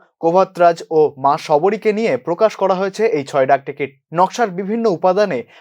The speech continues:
পঞ্চভূতের নিখুঁত প্রতিফলন হয়েছে। সূর্যের রশ্মি ও চৌপাইয়ের সোনার পাতা অনন্য মাত্রা জুড়ে দিয়েছে ডাক টিকিটগুলিতে।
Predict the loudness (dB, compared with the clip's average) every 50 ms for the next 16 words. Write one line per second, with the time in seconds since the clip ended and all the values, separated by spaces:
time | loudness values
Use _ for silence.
0 | _ _ 0 2 2 2 0 -4 -4 -2 -2 -2 0 0 0 0 0 -4 -8 -8
1 | -6 -6 -8 -8 _ -6 -6 -6 -6 -6 -4 -2 -2 -2 -2 -4 -4 -6 -4 -4
2 | -6 -6 -8 _ _ _ _ _ _ _ -4 -2 0 0 2 2 2 2 2 0
3 | -2 -2 -4 -6 -8 -8 -4 0 2 0 2 2 0 -2 0 4 4 4 4 4
4 | 2 0 -2 -6 -4 -2 -2 -2 0 0 0 0 2 2 2 0 0 0 _ -12
5 | -20 _ _ -2 0 0 2 0 0 0 0 0 0 0 -2 -2 -2 -4 -2 -2
6 | -2 -2 0 0 -2 -4 -4 -6 -4 -2 -2 -2 -2 -6 -10 -10 -10 -10 -8 -10
7 | -10 -6 -6 -6